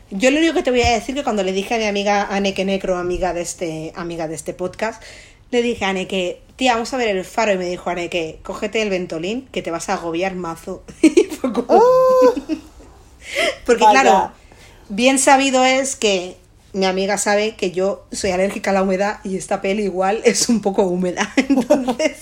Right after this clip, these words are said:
Speaker 1: Anneke me ha
Speaker 2: Sí.
Speaker 1: dicho del nivel que puedo hacer El Faro dos. O sea, no te digo más. <laughs>
Speaker 2: Qué gusto.
Speaker 1: As-
Speaker 2: Yo vivo enfrente, yo vivo enfrente de un canal en Ámsterdam, que es un sitio muy húmedo también. O sea, que
Speaker 1: Pues
Speaker 2: es como, me he mudado aquí, es como, <gasps> "Oh, oh, por Dios, qué agobio del sitio".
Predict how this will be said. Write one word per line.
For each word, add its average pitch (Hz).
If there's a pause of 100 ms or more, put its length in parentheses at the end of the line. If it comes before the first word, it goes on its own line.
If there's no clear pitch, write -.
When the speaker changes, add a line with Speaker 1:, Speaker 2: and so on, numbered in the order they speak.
(720)
Speaker 1:
Anneke 247
me 262
ha 247
Speaker 2:
Sí. 247
Speaker 1:
dicho 330
del 220
nivel 220
que 262
puedo 233
hacer 233
El 240
Faro 214
dos. 185
O 208
sea, 196
no 196
te 208
digo 185
más. 151
<laughs> -
Speaker 2:
Qué 208
gusto. 180
Speaker 1:
As- 185
Speaker 2:
Yo 196
vivo 220
enfrente, 220
yo 202
vivo 202
enfrente 196
de 196
un 196
canal 175
en 170
Ámsterdam, 160
que 165
es 156
un 175
sitio 180
muy 165
húmedo 151
también. 147
O -
sea, 151
que 151
Speaker 1:
Pues 156
Speaker 2:
es -
como, 160
me 175
he -
mudado 185
aquí, 185
es 190
como, 180
<gasps> 330
"Oh, 196
oh, 254
por 208
Dios, 226
qué -
agobio 202
del 180
sitio". 175